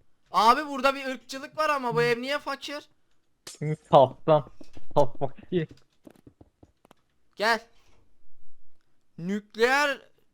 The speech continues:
Speaker 1: Bir tane daha nükleerimiz var. Hazır mısın?
Speaker 2: Evet.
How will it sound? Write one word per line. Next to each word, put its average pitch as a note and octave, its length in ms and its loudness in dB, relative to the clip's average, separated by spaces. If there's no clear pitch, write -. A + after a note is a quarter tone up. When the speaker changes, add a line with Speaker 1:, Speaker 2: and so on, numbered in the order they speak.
Speaker 1:
Bir D#3 80 -20
tane A#3+ 220 2
daha C#4 100 6
nükleerimiz G#3+ 640 -4
var. D3 260 -4
Hazır G3+ 260 -4
mısın? A#3 440 -6
Speaker 2:
Evet. B2+ 280 0